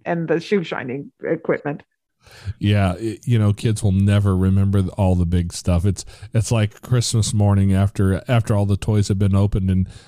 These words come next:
Speaker 2: and you come around the corner and, and you catch 'em sitting there playing with the boxes and
Speaker 1: Yeah.
Speaker 2: stuff and toys.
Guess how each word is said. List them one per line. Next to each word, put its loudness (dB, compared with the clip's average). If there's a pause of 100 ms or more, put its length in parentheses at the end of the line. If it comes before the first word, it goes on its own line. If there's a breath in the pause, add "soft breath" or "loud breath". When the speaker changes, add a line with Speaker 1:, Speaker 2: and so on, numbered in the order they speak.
(120 loud breath)
Speaker 2:
and 2
you 4
come 0
around 4
the 2
corner 0
and, 0
and 2
you 2
catch -4
'em 0
sitting -4
there 0
playing 2
with 0
the -2
boxes 0
and 4
Speaker 1:
Yeah. 4
Speaker 2:
stuff -2
and -2
toys. -4